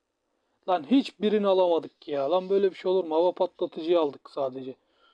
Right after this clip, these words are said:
Şuradan da kralı bırakıyorum. Kralın hemen özelliğini basıyorum. Oradan bir iki tane hava savunması alınsın abi. Hemen şuradan ne var ne yok gönderiyoruz. Sahaya sürüyoruz. Hemen girişlerine bir adet öfkelendirme bırakıyorum ki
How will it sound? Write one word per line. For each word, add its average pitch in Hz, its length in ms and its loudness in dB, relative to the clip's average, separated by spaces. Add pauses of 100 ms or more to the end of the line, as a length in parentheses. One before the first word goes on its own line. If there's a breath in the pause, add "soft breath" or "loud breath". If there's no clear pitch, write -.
Şuradan 214 380 0
da 202 60 0
kralı 214 340 2
bırakıyorum. 202 480 0
Kralın 208 320 2
hemen 202 200 0
özelliğini 190 500 0
basıyorum. 190 480 0
Oradan 196 400 2
bir 202 80 0
iki - 180 -8
tane 175 200 -2
hava 196 200 2
savunması 165 500 -2
alınsın 175 460 0
abi. 147 300 -2 (1040)
Hemen 196 320 -2
şuradan 175 600 -2 (540)
ne 190 240 0
var 175 280 0
ne 208 60 -2
yok 160 200 0 (220)
gönderiyoruz. 185 640 2
Sahaya 175 560 0
sürüyoruz. 147 680 -6 (500)
Hemen 208 420 0
girişlerine 196 600 -2
bir 196 80 2
adet 196 280 2
öfkelendirme 190 840 0
bırakıyorum 196 540 0
ki 185 260 0